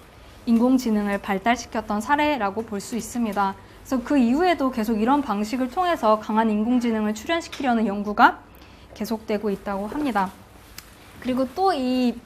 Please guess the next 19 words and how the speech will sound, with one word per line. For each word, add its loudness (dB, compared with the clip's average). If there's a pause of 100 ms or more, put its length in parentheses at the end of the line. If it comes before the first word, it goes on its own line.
(180)
로봇 6
회사에서는 2
이런 0
방식의 -2
로봇뿐만 -2
아니라 -2
가장 0
주력하고 0
있는 0
것 -8
중에 -6
하나가 -2
감정 0
로봇이에요. -2
그래서 -2
뭐 -2 (1080)
이름도 4
되게 -2 (180)
키스맷, 2